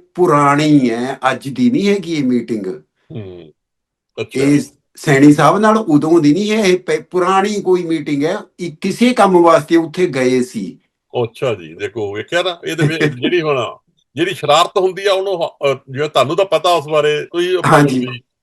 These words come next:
Speaker 2: ਹੁਣ ਜਿਹੜਾ
Speaker 1: ਹਾਂਜੀ।
Speaker 2: ਦੇਖਣ ਵਾਲੇ ਨੇ, ਅਹ, ਹਰ ਕੋਈ ਟੀ ਵੀ ਦੇ ਵਿੱਚ ਡੇਟਸ ਤਾਂ ਵੇਖ ਨਹੀਂ ਸਕਦਾ ਵੀ ਜਾਂ ਉਹ ਪ-, ਪਤਾ ਨਹੀਂ ਕਰ ਸਕਦਾ ਵੀ ਕਿਹੜੇ ਵੇਲੇ ਦੀ ਗੱਲ ਆ।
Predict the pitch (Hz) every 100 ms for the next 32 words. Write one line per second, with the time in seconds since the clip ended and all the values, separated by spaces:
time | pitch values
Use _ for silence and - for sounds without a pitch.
0 | _ 151 175 175 - 220 160 156 185 185
1 | 190 190 190 190 196 190 160 165 151 127
2 | 127 147 - 190 190 180 - 175 170 185
3 | 190 165 151 143 151 147 180 165 160 185
4 | 175 170 160 160 156 151 156 160 160 151
5 | 147 143 143 151 175 165 160 160 170 185
6 | 175 151 147 127 123 123